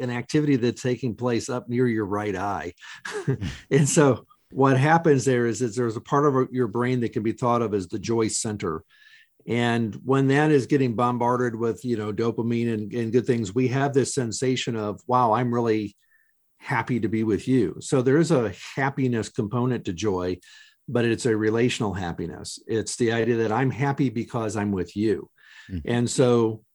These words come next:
Speaker 1: for instance, you know, you and Joanna could be going through something hard together, but you share a look and you go, "But I'm glad I'm here with you." You know, you, being here with you makes this better. And, and joy can be anticipatory as you're thinking about the next time you're gonna see somebody.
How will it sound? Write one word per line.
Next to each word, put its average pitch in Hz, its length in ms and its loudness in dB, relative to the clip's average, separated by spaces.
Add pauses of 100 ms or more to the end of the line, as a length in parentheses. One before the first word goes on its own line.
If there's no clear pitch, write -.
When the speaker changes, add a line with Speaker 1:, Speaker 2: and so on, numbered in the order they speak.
Speaker 1:
for 147 140 0
instance, 131 480 0 (140)
you 160 140 2
know, 120 120 4
you 139 220 6
and 131 80 2
Joanna 135 360 2
could 120 140 -2
be 110 80 -4
going 123 240 0
through 110 160 -6
something 107 340 -4
hard 156 400 2
together, 95 540 -2 (400)
but 117 480 2
you 113 480 0
share 143 300 4
a 123 60 4
look 120 360 0 (340)
and 110 300 -4
you 107 100 -2
go, 113 180 0
"But 110 140 0
I'm 110 120 -2
glad 120 220 0
I'm 110 140 0
here 107 160 0
with 98 180 0
you." 107 320 -2
You 113 140 -4
know, 101 120 -2
you, 101 280 -4
being 127 320 0
here 135 140 4
with 107 180 0
you 120 140 0
makes 110 260 -4
this 95 180 -4
better. 117 440 -2 (440)
And, 113 540 -2 (640)
and 143 140 4
joy 208 360 8
can 175 200 4
be 131 320 4
anticipatory 160 960 2
as 113 160 0
you're 131 80 -2
thinking 139 360 -2
about 139 200 0
the 127 80 -4
next 120 220 -2
time 127 180 -2
you're 113 120 -4
gonna 101 160 -4
see 127 200 0
somebody. 139 640 2